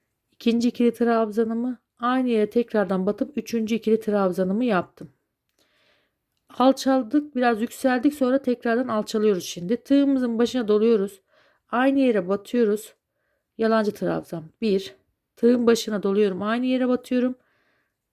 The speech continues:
İkinci yalancı trabzanım ve üçüncü yalancı trabzanımızı uyguladık. Yani kalbimizin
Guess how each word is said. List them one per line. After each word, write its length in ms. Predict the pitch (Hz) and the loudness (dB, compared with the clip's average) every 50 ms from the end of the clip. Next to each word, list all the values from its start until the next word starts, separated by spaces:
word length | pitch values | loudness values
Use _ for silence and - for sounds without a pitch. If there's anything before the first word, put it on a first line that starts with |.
| _ - | _ -20
İkinci 300 | - - 233 233 233 254 | -12 -8 -4 2 4 4
yalancı 360 | 254 247 254 254 247 240 254 | 4 4 2 0 0 -2 -2
trabzanım 680 | - 254 240 247 240 240 220 233 240 226 240 254 254 _ _ _ _ _ _ _ - | -2 0 0 0 0 0 0 -2 -2 -2 -2 -6 -8 _ _ _ _ _ _ _ -8
ve 320 | 214 220 247 262 269 269 _ _ _ _ _ _ _ _ _ _ _ _ | -2 0 0 0 0 -2 _ _ _ _ _ _ _ _ _ _ _ _
üçüncü 600 | - 285 - - 269 254 247 226 220 247 269 277 - _ _ _ _ _ _ _ _ _ _ _ _ _ _ _ _ _ _ _ _ _ _ _ _ _ _ _ _ _ _ _ - | -8 -6 -2 0 0 2 2 2 2 2 2 0 -2 _ _ _ _ _ _ _ _ _ _ _ _ _ _ _ _ _ _ _ _ _ _ _ _ _ _ _ _ _ _ _ -2
yalancı 540 | 214 240 240 233 208 190 180 175 - - - | 0 2 2 2 2 0 0 -2 -6 -10 -4
trabzanımızı 960 | - 240 247 233 220 208 202 214 214 214 208 208 214 202 220 247 247 240 _ _ _ _ _ _ _ _ _ _ _ _ _ _ _ _ _ _ _ _ _ _ _ _ _ _ _ _ - | -2 0 2 2 2 2 0 0 0 0 -2 -4 -4 0 0 0 0 -2 _ _ _ _ _ _ _ _ _ _ _ _ _ _ _ _ _ _ _ _ _ _ _ _ _ _ _ _ 2
uyguladık. 680 | - 226 214 185 185 170 170 165 - 180 - - _ _ _ - _ _ _ _ _ _ _ _ _ _ _ _ _ _ _ _ _ _ _ _ _ _ - | 2 4 4 4 2 0 0 -4 -8 -14 -18 -20 _ _ _ -20 _ _ _ _ _ _ _ _ _ _ _ _ _ _ _ _ _ _ _ _ _ _ -4
Yani 320 | - 247 233 202 180 180 - | 0 0 2 2 0 -2 0
kalbimizin 680 | - 262 240 220 185 190 175 170 175 185 247 269 254 | 2 2 2 4 2 0 -4 -4 -4 -4 -2 -4 -4